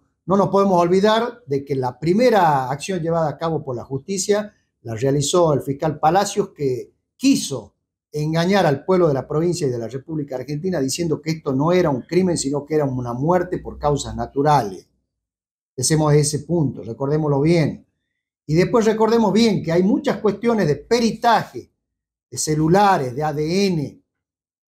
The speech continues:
que nunca se supo los resultados que tuvieron.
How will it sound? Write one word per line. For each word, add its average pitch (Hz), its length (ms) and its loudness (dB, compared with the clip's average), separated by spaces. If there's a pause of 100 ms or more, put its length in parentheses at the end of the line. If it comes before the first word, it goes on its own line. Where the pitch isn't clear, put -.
(200)
que 156 100 -4
nunca 208 640 4
se - 180 -4
supo 156 600 -2 (120)
los 123 180 -10
resultados 151 600 -2
que 120 100 -6
tuvieron. 139 580 0